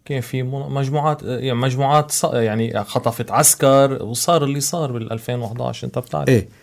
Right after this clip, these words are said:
Speaker 2: أنا ما بدي برر، ما بدي أعطي مبرر لا للعدو ولا للتكفيريين،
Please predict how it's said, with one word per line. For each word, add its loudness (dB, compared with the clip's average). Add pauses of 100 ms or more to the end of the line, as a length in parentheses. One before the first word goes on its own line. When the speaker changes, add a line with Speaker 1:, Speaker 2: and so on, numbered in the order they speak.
(300)
Speaker 2:
أنا 8
ما 8
بدي 4
برر، 2
ما 2
بدي 0
أعطي -2
مبرر 2
لا 2
للعدو 0 (160)
ولا 4
للتكفيريين، -2